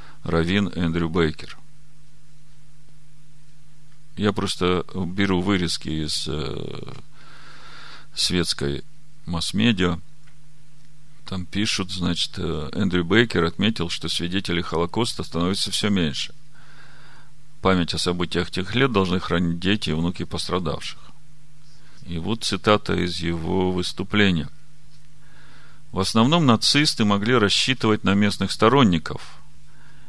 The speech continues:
и Латвия не была исключением". То есть в этой своей деятельности по уничтожению евреев во всей Европе.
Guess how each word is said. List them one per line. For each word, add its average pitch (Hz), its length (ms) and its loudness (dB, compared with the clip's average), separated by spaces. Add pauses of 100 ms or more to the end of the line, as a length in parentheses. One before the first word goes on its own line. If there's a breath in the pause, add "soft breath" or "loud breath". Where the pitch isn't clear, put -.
(120 soft breath)
и 95 60 0
Латвия 131 400 10
не 120 180 8
была 92 220 6
исключением". - 580 -4 (500)
То - 60 -4
есть 80 140 -4
в 95 80 4
этой 87 200 4
своей 87 300 4
деятельности 92 600 4
по - 140 -4
уничтожению 85 760 0
евреев 98 540 2
во 98 200 4
всей 98 300 4
Европе. - 500 -4